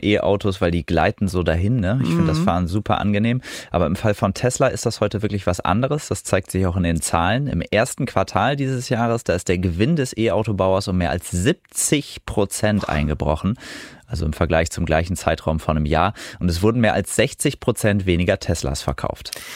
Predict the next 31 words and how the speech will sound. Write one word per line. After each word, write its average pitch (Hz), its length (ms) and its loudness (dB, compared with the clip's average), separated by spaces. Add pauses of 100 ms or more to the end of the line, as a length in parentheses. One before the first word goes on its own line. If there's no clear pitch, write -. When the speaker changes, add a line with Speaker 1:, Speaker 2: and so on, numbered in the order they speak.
(200)
Speaker 2:
Das - 160 0
hat 185 140 0
nicht 202 200 0
nur, 226 380 4
aber 185 220 0
sehr 180 160 0
viel 247 500 0
mit 185 360 -2
Elon 196 280 2
Musk 143 300 -4
zu - 160 -4
tun, 247 300 0
dem 175 180 0
Tesla-Chef, - 720 -2
der 156 260 0
in 151 100 -2
den 151 120 0
vergangenen 151 440 0
Monaten 151 460 0
vor 143 220 -4
allem 156 280 2
durch 147 180 -2
seine 143 260 0
Arbeit 147 340 -2
für - 260 -4
U-S-Präsident 143 760 0
Donald 151 260 -2
Trump 143 360 -2
Schlagzeilen 180 600 0
gemacht 180 340 -2
hat, 208 160 -2